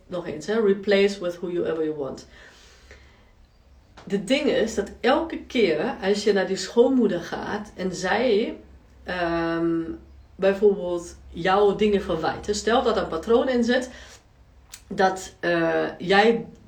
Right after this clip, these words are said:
het gevoel hebt elke keer dat je bij de schoonmoeder bent, dat je het niet goed genoeg doet. Elke keer dat je, hè, dat je daar bent, dan is elke keer iets anders.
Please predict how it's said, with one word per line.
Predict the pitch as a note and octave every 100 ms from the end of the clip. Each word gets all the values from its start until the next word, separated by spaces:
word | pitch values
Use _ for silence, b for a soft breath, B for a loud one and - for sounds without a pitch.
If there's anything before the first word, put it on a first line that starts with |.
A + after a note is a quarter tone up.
| - E3+
het | -
gevoel | G3+ A3+ D4+ C4+
hebt | A#3 -
elke | G#3 A#3 A#3
keer | -
dat | F#3+ G3
je |
bij | E3
de | -
schoonmoeder | - A3+ A3 G3
bent, | F#3+ F#3+ B B -
dat | F#3 F#3+
je | G3
het | F#3
niet | F#3
goed | A3+ G#3
genoeg | E3 - - -
doet. | D#3 C#3+ D#3 - B B B B B
Elke | - B3+ C4 A#3+
keer | A#3 A3
dat | G3+ G3
je, | F#3+ E3+ D#3+ D#3
hè, | - G3+ A3+
dat | F#3+
je | -
daar | E3+ E3
bent, | G#3 A#3 A3+
dan | F3 D#3+ -
is | A#3 - - _
elke | - C#4 D#4 A#3+
keer | F3+
iets | E3 -
anders. | F3 A#3+ C4 E4+ -